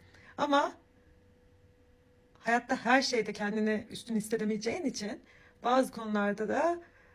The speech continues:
aşağıda hissetmeye başlarsın. Ama "Ben ondan daha güçsüzüm, ben ondan daha şişmanım, ben ondan daha az, e, eğitimli bir aileden geliyorum." gibi.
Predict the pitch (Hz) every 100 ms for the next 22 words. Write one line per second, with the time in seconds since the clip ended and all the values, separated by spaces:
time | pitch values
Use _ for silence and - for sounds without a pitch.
0 | - 247 269 285 302 - 196 - 180 170
1 | 175 - 170 - 180 160 - - - 214
2 | 233 247 214 - - 226 208 220 233 208
3 | - - _ 220 214 175 - - 147 165
4 | 175 214 202 214 196 190 - - 180 170
5 | 165 165 214 214 196 214 214 - - -
6 | - - - _ 226 226 240 233 - -
7 | _ - - - - 226 226 - - -
8 | _ _ _ - 214 214 214 214 214 -
9 | - 226 226 233 208 202 208 208 180 170
10 | 165 160 160 160 160 156 160 165 165